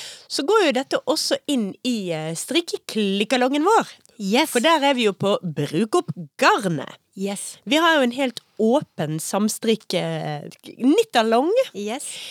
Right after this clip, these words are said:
Speaker 1: hvor vi da egentlig bare har satt at regelen er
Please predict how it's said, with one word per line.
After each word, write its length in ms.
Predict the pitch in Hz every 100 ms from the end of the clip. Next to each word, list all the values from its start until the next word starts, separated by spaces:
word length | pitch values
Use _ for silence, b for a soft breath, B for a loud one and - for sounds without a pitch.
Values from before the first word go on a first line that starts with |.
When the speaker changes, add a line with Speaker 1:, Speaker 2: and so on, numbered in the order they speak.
| B B B
Speaker 1:
hvor 140 | -
vi 80 | 440
da 140 | 427 349
egentlig 460 | 247 285 - 269 170
bare 240 | 196 262
har 140 | 247
satt 320 | 202 349 466 - -
at 120 | 220
regelen 640 | 220 254 233 180 175 180
er 180 | 202 320